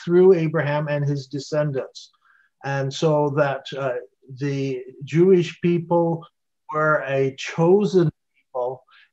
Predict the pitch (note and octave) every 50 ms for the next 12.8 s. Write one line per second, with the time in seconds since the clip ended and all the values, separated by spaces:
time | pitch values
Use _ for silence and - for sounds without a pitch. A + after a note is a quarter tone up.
0 | _ C#3 C#3+ D3+ D3+ C#3+ - - E3 D#3 D3 C3+ - - C3+ C#3+ D3+ D#3 E3 E3+
1 | F3 F3+ F3+ F#3 F3+ F#3 F3+ E3+ D#3+ D#3+ D#3 D#3 - - - - - G3 - -
2 | - C#3 B2+ B2+ - - - - _ _ _ _ - D3 D3 D3+ D3+ C#3+ C3 A#2
3 | D3+ D#3 D#3 D#3 D3+ C3+ - - - - D#3 D3 - - - - - - _ _
4 | _ _ _ _ _ _ _ _ _ - D3+ D3 C#3+ D3 C#3+ C#3+ C3+ - E3+ D3+
5 | C#3+ D3 D3 C#3+ D#3+ D3+ D#3 D3+ C#3 B2+ C3 - _ _ - D3+ D#3 D#3+ D#3 -
6 | - D#3+ - C3+ C3 - - D3 C#3+ C#3+ C#3+ - C3+ B2 - A#2+ C3+ C#3 - -
7 | E3+ F3 F#3 F#3 F3+ E3 D#3+ - E3+ E3 E3+ E3+ D#3 D3 D3+ C#3+ C3+ - D#3+ D3+
8 | C#3 - C3 C#3+ D#3+ E3 D#3+ D3 C3+ B2 - - D#3 D#3+ E3 D#3+ - - A#2 A2
9 | _ _ _ - - - - - - D3 D#3 D#3 E3+ F#3 G3+ G3+ - - E3+ E3
10 | E3 D#3+ E3 E3 - - - F3 E3 E3 D#3 D3 C#3 B2 C3 D#3+ E3+ E3 D#3 C#3+
11 | C#3+ D3+ D3+ D3+ D#3+ F3+ F#3 E3 - - C#3+ C3+ C#3 C#3 B2 C3 C3+ C#3+ D3 D3
12 | C#3+ C#3+ C#3+ C#3 C3+ - D3+ D3+ D3+ C#3+ D3+ D#3 D#3 D3+ D#3 -